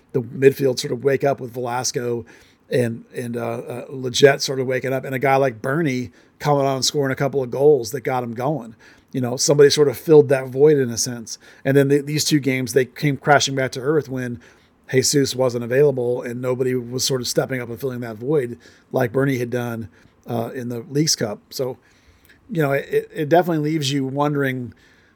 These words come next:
or, you know, probably in my case, thoroughly convinced that they really are sort of a one-dimensional team going forward still.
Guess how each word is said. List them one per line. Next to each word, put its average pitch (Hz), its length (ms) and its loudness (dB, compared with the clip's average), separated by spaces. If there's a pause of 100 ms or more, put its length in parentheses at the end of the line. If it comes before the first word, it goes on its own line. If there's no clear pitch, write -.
(320)
or, 147 220 0 (120)
you 165 240 -6
know, 131 80 0
probably 143 300 4
in 131 80 -2
my 139 140 -2
case, 127 240 -4
thoroughly 147 420 8
convinced 135 440 -2
that 123 160 -12
they 131 140 -2
really 139 340 2
are 131 40 -2
sort 135 220 -2
of 120 80 -10
a 127 40 -4
one-dimensional 131 560 -4
team 123 460 -4
going 107 240 -8
forward 131 320 -8
still. 117 400 -8